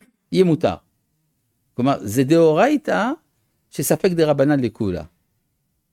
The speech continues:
בסדר? מובן? לעומת זה, לדעת הרשב"א, למשל,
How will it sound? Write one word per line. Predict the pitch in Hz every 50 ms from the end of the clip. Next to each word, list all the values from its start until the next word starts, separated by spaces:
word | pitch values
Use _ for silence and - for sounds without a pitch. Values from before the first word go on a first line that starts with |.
| _ _
בסדר? | - 131 147 180 185 180 180 _ _ _ _ _ _ _ _ -
מובן? | - 117 127 156 160 175 175 _ _ - - - - _ _ -
לעומת | - 135 175 220 240 208 123
זה, | 101 98 98 117 160
לדעת | 175 127 104 110 104 -
הרשב"א, | 101 85 95 92 - - 76 78 78 107 139
למשל, | 135 107 110 123 131 - 151 165 208